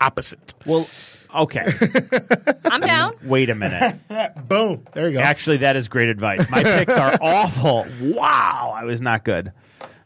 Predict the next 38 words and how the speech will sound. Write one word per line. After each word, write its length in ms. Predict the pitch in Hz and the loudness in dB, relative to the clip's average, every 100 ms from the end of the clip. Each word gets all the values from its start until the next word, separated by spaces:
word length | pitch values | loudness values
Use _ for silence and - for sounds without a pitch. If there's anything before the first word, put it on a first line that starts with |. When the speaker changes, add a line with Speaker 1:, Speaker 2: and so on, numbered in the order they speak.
| - | -12
Speaker 2:
All 120 | - | -8
right, 180 | - - | -8 -2
that's 180 | 139 - | -2 -2
fine. 200 | 90 98 | -6 -4
I 80 | |
could 160 | 127 127 | -2 0
justify 400 | 110 - - 95 | 0 -2 -2 -2
it 60 | 87 | 0
all. 100 | 87 | -4
And 80 | |
that's 100 | 92 220 | -6 -4
Speaker 1:
Well, 180 | 240 | -4
Speaker 2:
fine. 140 | 185 214 | -2 -2
Speaker 1:
I 20 | |
mean, 120 | 180 | -2
well, 160 | 214 208 | -2 0
I 100 | 170 | 0
mean, 220 | 202 185 | -2 -2
you, 100 | 180 | -4
you, 220 | 180 196 190 | -2 -2 0
you, 200 | 185 160 | -2 -2
you 140 | 180 | -2
did 200 | 180 240 | 0 2
go 60 | 175 | 2
out 80 | 151 | 2
on 60 | 139 | 2
a 80 | 131 | 2
limb 140 | 135 | 0
and 80 | 123 | 0
say 100 | 135 | 0
the 120 | 117 | 0
Wings 180 | 120 120 | -2 -2
to 60 | 120 | -2
miss 180 | 113 | -2
playoffs 380 | - 123 113 98 | -2 -2 -2 -4
this 180 | 90 - | -8 -10
year. 200 | 87 90 _ - _ _ _ - - - - - - _ - - | -12 -14 _ -20 _ _ _ -16 -14 -16 -12 -12 -12 _ -8 0
Speaker 2:
Boom. 640 | 214 220 196 143 113 | 2 4 4 2 -2